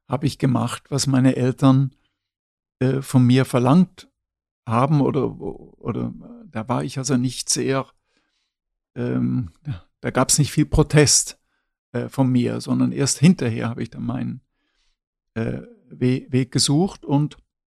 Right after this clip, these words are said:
meine Eltern hatten einfach die Vorstellung, äh, wie gesagt, Vater Kunsthistoriker, ähm, äh, Mu-, Mutter Dolmetscherin, also sie,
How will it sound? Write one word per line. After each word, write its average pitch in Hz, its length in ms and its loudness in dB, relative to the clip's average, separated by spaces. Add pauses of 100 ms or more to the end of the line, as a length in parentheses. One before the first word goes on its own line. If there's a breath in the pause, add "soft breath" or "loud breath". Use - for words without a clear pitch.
(1040)
meine 151 200 4
Eltern 143 320 4
hatten 147 220 2
einfach 135 300 2
die 147 180 -2
Vorstellung, 156 920 0 (640)
äh, 135 280 -2 (100)
wie 139 120 -8
gesagt, 139 420 -2
Vater 139 360 0
Kunsthistoriker, 147 1400 0 (760)
ähm, 131 540 -4 (800)
äh, 123 320 -6
Mu-, 143 340 -12
Mutter 131 260 0
Dolmetscherin, 147 720 -2
also 135 180 -4
sie, 123 140 -6